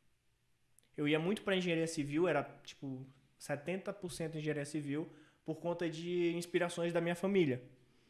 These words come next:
Tanto é que eu e uma prima minha, a gente fez a segunda etapa da estadual juntos. Só que eu já tava inscrito na ufma também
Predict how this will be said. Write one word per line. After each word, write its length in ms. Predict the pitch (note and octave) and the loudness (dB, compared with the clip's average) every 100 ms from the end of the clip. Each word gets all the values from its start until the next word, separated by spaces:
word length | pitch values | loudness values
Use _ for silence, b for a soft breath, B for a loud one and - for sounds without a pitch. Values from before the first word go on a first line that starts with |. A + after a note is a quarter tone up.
| b - | b -4
Tanto 240 | C#3+ D3 | 0 4
é 100 | D3+ | 4
que 160 | D3+ D3+ | 4 2
eu 160 | E3 | 4
e 40 | F#3 | 4
uma 140 | F3 | 2
prima 280 | F3 E3 E3 | 0 0 0
minha, 220 | D3+ D#3+ | 2 0
a 40 | |
gente 160 | D#3+ D3+ | 0 -2
fez 220 | D3 C#3+ | -2 0
a 80 | C#3+ | 0
segunda 360 | C#3+ C#3+ C#3+ D3 | 0 -4 0 0
etapa 380 | D3 C3+ D3 | 2 0 2
da 300 | C#3 C3 C3 | 2 2 2
estadual 800 | C3 - C3+ C3+ C3 B2+ D#3+ - b b b b b _ - | 0 0 0 2 2 4 2 -2 b b b b b _ -6
juntos. 640 | D3+ F#3+ F#3 - - - _ _ _ _ _ _ _ | 2 2 2 -4 -10 -18 _ _ _ _ _ _ _
Só 160 | - D3+ | 0 0
que 80 | D#3 | 4
eu 40 | |
já 120 | D#3 | 2
tava 560 | D#3 D3 D3+ E3 F#3+ A3+ - - _ _ | 4 8 6 8 4 4 -6 -20 _ _
inscrito 460 | E3+ - E3 E3 E3+ | -4 0 0 2 4
na 100 | F3 | 6
ufma 400 | E3+ F3 F3 E3+ | 6 4 -2 -2
também 420 | E3+ D3+ D#3 | 0 0 0